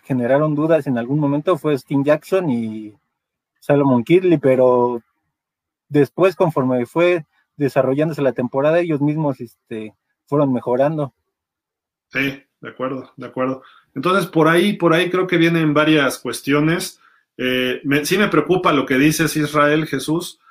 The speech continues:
Speaker 2: eh, de que se esté rompiendo el vestidor por eso de Tua, ¿no? Y si no creen en él, es un trabajo muy difícil para Flores, para el coordinador que llegue y para el mismo Tua, ¿no? Tienen que trabajar fuerte porque si no creen en su quarterback,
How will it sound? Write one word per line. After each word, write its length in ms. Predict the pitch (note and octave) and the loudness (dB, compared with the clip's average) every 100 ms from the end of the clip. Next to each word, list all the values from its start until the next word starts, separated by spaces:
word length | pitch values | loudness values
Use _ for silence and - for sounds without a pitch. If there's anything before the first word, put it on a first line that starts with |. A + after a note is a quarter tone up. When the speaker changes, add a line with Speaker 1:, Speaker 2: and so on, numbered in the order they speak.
| _ _ - | _ _ -10
Speaker 2:
eh, 560 | B2 B2 A#2+ A#2 A#2 - | -6 -4 -4 -6 -8 -10
de 180 | C3+ C3 | -8 -6
que 100 | C3+ | -6
se 100 | C3 | -6
esté 180 | - E3 | -2 2
rompiendo 400 | E3 D3+ E3+ E3+ | 2 4 4 4
el 80 | C3 | 2
vestidor 600 | B2+ C3+ B2+ C#3+ D#3+ - | -2 -2 0 2 0 0
por 220 | C#3 C#3 | -2 0
eso 320 | D3+ - A#2 | -2 -2 -6
de 140 | A2 | -6
Tua, 260 | - C#3 G#2+ | -4 -4 -4
¿no? 320 | G#2+ D3 D#3 _ _ _ | -8 -12 -12 _ _ _
Y 80 | C3+ | -8
si 160 | C3+ C#3 | -2 0
no 160 | E3+ | 0
creen 240 | F#3 G3 F#3+ | 2 0 2
en 140 | D#3+ | 2
él, 340 | D#3 G#3 C4 - _ _ _ _ _ _ _ - | 2 2 -2 -6 _ _ _ _ _ _ _ -10
es 140 | - | -4
un 100 | G#3 | 0
trabajo 320 | G#3 F#3 G3 | 2 2 2
muy 200 | F3 F#3 | 0 0
difícil 420 | F#3+ F3 E3+ E3+ | -2 -4 -6 -6
para 200 | D3 C3 | -4 -4
Flores, 580 | - C#3+ G#3 G#3+ G#3 - | -2 -2 -2 -2 -6 -8
para 200 | - C3 | -2 0
el 80 | C3 | 0
coordinador 500 | C3+ B2+ C3 D#3 G3+ | -2 -2 -2 -2 -2
que 140 | D#3+ C#3+ | -2 0
llegue 440 | D#3+ F3+ G3 A3 | 0 -2 -6 -8
y 100 | B2 | -8
para 220 | - A#2+ | -6 -4
el 120 | A#2+ B2 | -4 -2
mismo 320 | D#3+ D#3 C#3 | -2 -2 0
Tua, 260 | C#3+ A#2 | 2 2
¿no? 220 | G#2+ C#3 D#3 | 0 -6 0
Tienen 300 | D3+ F3 E3 | 2 2 0
que 100 | E3 | -2
trabajar 460 | - D3+ B2+ D3 | 0 0 0 -2
fuerte 380 | C#3+ D3 D3+ D#3+ | 0 0 0 -2
porque 440 | C#3+ A#2 - A2+ A2 _ _ _ _ _ | -4 -8 -6 -6 -6 _ _ _ _ _
si 180 | - C#3 | -4 0
no 180 | F3+ G#3 | 0 0
creen 200 | G3+ F#3+ | 0 0
en 100 | E3 | -2
su 140 | C#3 | 0
quarterback, 360 | F3+ D3+ F#3 | 0 0 -2